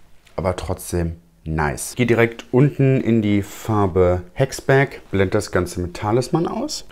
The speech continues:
Ich will jetzt trotzdem hier nochmal. Ah, es wird nicht passen. Schade, schade, schade. Äh, ich nehme jetzt Aurora. Setz mir das hier ins Inner Corner. Der changiert. Uh,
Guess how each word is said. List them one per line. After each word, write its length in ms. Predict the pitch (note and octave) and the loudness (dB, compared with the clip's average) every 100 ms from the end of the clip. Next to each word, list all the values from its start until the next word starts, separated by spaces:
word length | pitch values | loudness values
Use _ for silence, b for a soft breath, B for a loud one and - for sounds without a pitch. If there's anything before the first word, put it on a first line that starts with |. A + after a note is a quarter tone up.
| - | -18
Ich 160 | - G2 | -6 0
will 80 | |
jetzt 260 | F#2 F2+ - | 2 0 -8
trotzdem 480 | E2 G#2 - F#2 E2+ | -2 -2 -2 -4 -4
hier 240 | - F#2+ | -4 -2
nochmal. 640 | E2+ E2+ E2+ E2+ E2 E2+ F2 | -2 -2 -4 -2 -2 -2 -6
Ah, 160 | - - | -10 -10
es 140 | - | -6
wird 120 | - G#2 | -6 -6
nicht 160 | F#2 | -8
passen. 400 | - F2+ F2 E2 _ - | -8 -8 -8 -10 _ -12
Schade, 360 | - G2+ G#2+ | -6 -4 -4
schade, 280 | F#2 G#2+ G2 | -2 -2 -2
schade. 360 | F2+ G2+ F2+ E2+ B B B - | 0 0 0 -2 B B B 4
Äh, 180 | G#2 - | 4 6
ich 80 | |
nehme 140 | B2 A#2 | 6 6
jetzt 160 | A2 | 6
Aurora. 580 | G#2+ F#2+ F#2 G#2 C#3+ D3 - _ _ _ B B B B B | 4 4 4 4 4 2 -10 _ _ _ B B B B B
Setz 240 | - F#2+ | -2 0
mir 80 | A2 | 2
das 200 | G2 - | 2 0
hier 180 | - G2+ | 0 0
ins 160 | E2 - | 0 -2
Inner 260 | A2 B2 | 0 0
Corner. 360 | B2 - B2+ B2 | 2 4 4 4
Der 120 | A2 | 2
changiert. 420 | - A2 G2 - | 0 -2 -2 2
Uh, 120 | C3 | 0